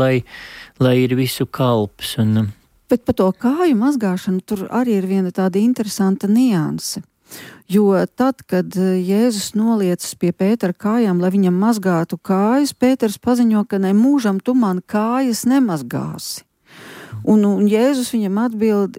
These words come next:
Speaker 2: "Ja es tev nemazgāšu kājas, tev nebūs daļas pie manis. Bet, ja vēl paturpina to, tas nozīmē, ka tev nebūs mūžīgās dzīvības, ja es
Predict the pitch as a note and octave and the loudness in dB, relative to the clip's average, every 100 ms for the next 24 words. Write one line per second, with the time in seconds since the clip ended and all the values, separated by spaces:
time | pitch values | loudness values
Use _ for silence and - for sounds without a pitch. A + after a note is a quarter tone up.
0 | - F#3 G#3 - C4 - A#3 G#3 G3+ B3+ | -6 -2 -2 0 -2 -2 -2 0 2 2
1 | C4 F#3+ F#3 F#3 F#3+ - A#3 B3 C#4 B3+ | 2 0 -2 -2 -4 -8 -4 -2 0 0
2 | - F#3+ G3 B3 A3+ G#3 F#3+ B3 C#4+ F3 | 0 0 0 2 2 0 0 0 0 -2
3 | - - - - E3+ F3 F3 E3 D#3+ - | -6 -10 -14 -2 0 2 2 -2 -6 -12
4 | - F#3+ G#3+ G3+ G3 - C4 B3 A#3 - | -4 -2 0 0 0 0 -2 0 -2 0
5 | G#3+ G3 G#3 A3+ - G#3+ A#3+ A#3+ A3+ A3 | 0 0 0 0 0 -4 0 0 0 0
6 | A3 - A3+ A#3 A3 G#3+ G#3+ B3 A#3 A3 | 0 -4 -6 -2 0 0 2 0 0 -2
7 | G#3+ - A#3+ C4 A#3 A#3 A#3 B3+ A#3+ - | -2 0 2 2 2 -2 -2 -2 -4 0
8 | D#4+ G#3+ F#3 - - - - - - _ | 0 0 -2 -8 -12 -14 -16 -18 -20 _
9 | G3+ G#3 G3 - - A#3 - - | -14 -4 -4 -4 -2 -2 -2 -8